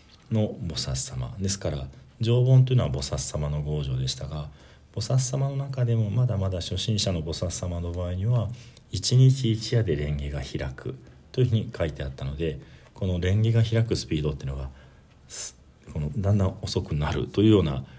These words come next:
感じのことがあります。ただ、えー、上品下生の菩薩様、一番こう、まあ、あの、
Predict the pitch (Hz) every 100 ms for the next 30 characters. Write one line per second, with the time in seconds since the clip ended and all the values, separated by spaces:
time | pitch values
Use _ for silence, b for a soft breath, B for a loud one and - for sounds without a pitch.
0 | B - 78 69 69 - 78 69 64 65
1 | 65 - - - 120 104 76 B B B
2 | - 76 73 69 65 - 90 104 113 110
3 | 110 107 104 95 - 95 92 90 82 82
4 | 67 - 65 78 113 - 98 - 101 98
5 | 95 98 90 87 - - - - - -
6 | 67 - B B B B - 65 60